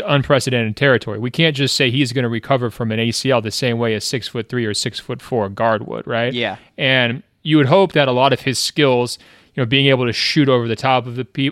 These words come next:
Speaker 1: uh, people, his craft and his shooting motion in terms of being able to pull up off the dribble, uh, you know, his versatility, being able to step outside, you know, play inside a little bit, all those things would still be there, uh, after an A C L,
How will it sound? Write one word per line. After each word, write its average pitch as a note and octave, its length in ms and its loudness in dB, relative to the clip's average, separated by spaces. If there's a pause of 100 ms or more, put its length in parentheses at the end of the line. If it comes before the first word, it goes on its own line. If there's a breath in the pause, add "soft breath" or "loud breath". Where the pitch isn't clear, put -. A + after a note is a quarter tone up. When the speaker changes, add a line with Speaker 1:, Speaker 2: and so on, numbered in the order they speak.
Speaker 1:
uh, A#2+ 180 0
people, B2 340 -2
his A2+ 200 -4
craft C3 560 0
and B2 80 -4
his A#2 100 -4
shooting B2+ 300 -2
motion B2 320 -2
in A2+ 40 -10
terms A#2+ 200 -4
of A2 80 -6
being A#2+ 160 -2
able A#2 100 -2
to A2+ 80 -6
pull C3+ 220 -2
up B2 160 2
off A#2 200 0
the A2+ 60 -6
dribble, C3 500 0 (320 loud breath)
uh, A#2 360 0
you F#3+ 80 -10
know, D3+ 100 -2
his B2 180 2
versatility, B2+ 680 2
being B2 220 -2
able A#2+ 160 -2
to A#2 80 -2
step - 380 -2
outside, A#2 720 0
you D3+ 60 -8
know, A#2+ 80 -8
play B2+ 300 -2
inside A#2+ 360 -2
a A#2+ 40 -4
little A#2 180 -2
bit, A#2 200 -2
all C3 180 4
those B2+ 280 0
things B2+ 300 0 (480 loud breath)
would C#3 140 2
still D3+ 260 4
be D3 220 2
there, A#2+ 300 2 (360 soft breath)
uh, D3+ 40 -8
after B2+ 800 -2
an B2+ 160 -2
A A#2+ 100 2
C C3+ 220 -2
L, C3 340 2